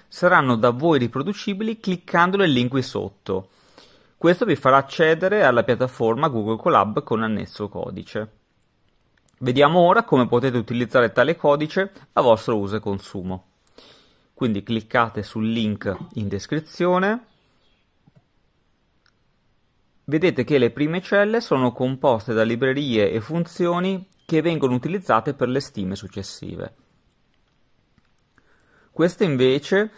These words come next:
è una cella che carica il foglio Excel con tutti i dati relativi a ticker,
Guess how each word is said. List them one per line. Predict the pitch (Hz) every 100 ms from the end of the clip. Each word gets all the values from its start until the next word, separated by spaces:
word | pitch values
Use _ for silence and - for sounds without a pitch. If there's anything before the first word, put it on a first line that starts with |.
| _
è | - 123
una | 123 139
cella | - 170 160 160 175 202 - _
che | - 110
carica | 151 123 117
il | 113
foglio | - 135 123
Excel | - - 160 160 170 185
con | - 135 127
tutti | 131 127 170
i |
dati | 127 117 120
relativi | 135 113 123 - 113 98 104
a | 127
ticker, | - 180 175 - 110 104 101 98